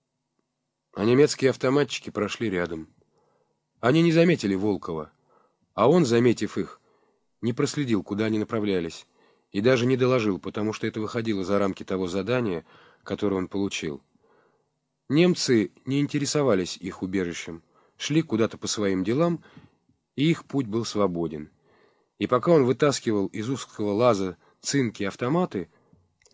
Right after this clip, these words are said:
пока все выбрались на поверхность, немцы уже прошли — и Плужников, как ни вслушивался, ничего подозрительного не обнаружил.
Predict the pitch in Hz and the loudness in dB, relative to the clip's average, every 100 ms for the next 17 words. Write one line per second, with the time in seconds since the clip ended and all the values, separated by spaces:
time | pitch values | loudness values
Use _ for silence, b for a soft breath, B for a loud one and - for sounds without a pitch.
0 | _ - _ _ _ 120 147 131 - - | _ -20 _ _ _ -2 2 2 2 2
1 | 143 113 139 113 107 101 107 117 127 175 | 4 4 4 4 2 0 -4 -2 0 0
2 | - 95 - b b b b b 139 170 | -2 -10 -12 b b b b b 2 2
3 | - 123 131 135 127 117 104 90 80 - | 2 2 2 2 -2 -2 -2 -2 -4 -8
4 | _ _ _ _ _ _ _ - 110 143 | _ _ _ _ _ _ _ -6 -2 4
5 | 165 131 107 - 101 117 104 113 - 151 | 4 4 2 0 -2 -2 0 -2 0 -2
6 | 160 110 98 - 82 b b b b b | 0 -2 -4 -8 -12 b b b b b
7 | 104 107 127 147 120 113 104 120 120 107 | 0 4 6 6 6 4 4 2 4 4
8 | 101 101 95 98 90 82 80 76 | 4 2 2 2 2 -2 -8 -10